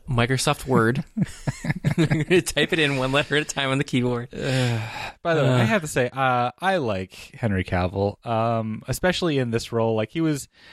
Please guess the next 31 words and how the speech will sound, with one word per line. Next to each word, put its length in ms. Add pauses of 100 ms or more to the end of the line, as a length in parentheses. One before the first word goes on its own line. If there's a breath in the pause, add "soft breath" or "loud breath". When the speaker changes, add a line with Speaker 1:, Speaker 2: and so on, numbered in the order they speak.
(140 loud breath)
Speaker 2:
I, 140
I 120
enjoyed 380
him 120
as 100
a 60
spy 400
in 280
Man 200
from 160
uncle, 260
which 160
is 80
a 60
very 160
bad 260
movie. 380 (420 loud breath)
Um, 260
but 140
I, 80 (140)
I 20
like 260
him 120
in 60
this 140
movie. 220
He, 260
he 280
plays 340
a 140
good, 580